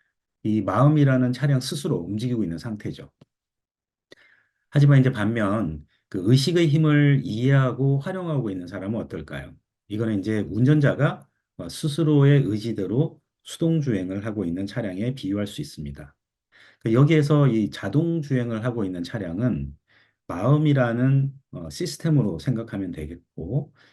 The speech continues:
이 운전자는 우리의 의식이라고 생각하면 되겠습니다. 나는 뭐 아무 생각 없이 자율주행하는 그런 차량이 아니다. 나는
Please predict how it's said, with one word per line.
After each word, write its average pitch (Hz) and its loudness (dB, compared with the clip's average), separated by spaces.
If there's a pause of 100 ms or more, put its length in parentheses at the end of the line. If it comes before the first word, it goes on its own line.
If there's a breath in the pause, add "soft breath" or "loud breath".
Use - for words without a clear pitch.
(140 soft breath)
이 85 -4 (280)
운전자는 131 4 (260)
우리의 110 -2
의식이라고 110 -2
생각하면 73 -8 (340)
되겠습니다. 73 -12 (1900 soft breath)
나는 147 2 (140)
뭐 123 2
아무 143 4
생각 180 -4
없이 107 -2
자율주행하는 113 -2
그런 117 -6
차량이 143 -2
아니다. 98 -8 (140)
나는 107 -2